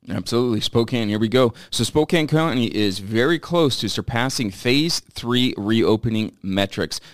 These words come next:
This is according to the health officer, uh, Doctor Frank Velasquez.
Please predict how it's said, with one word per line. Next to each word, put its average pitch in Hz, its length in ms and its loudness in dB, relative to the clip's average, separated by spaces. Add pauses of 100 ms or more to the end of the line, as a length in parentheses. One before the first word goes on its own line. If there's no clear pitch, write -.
This 104 160 -4
is 107 100 -2
according 98 380 0
to 85 60 0
the 87 60 -2
health 113 260 0
officer, 92 500 -2 (260)
uh, 85 200 0
Doctor 101 320 -2
Frank 110 440 -4
Velasquez. 92 880 0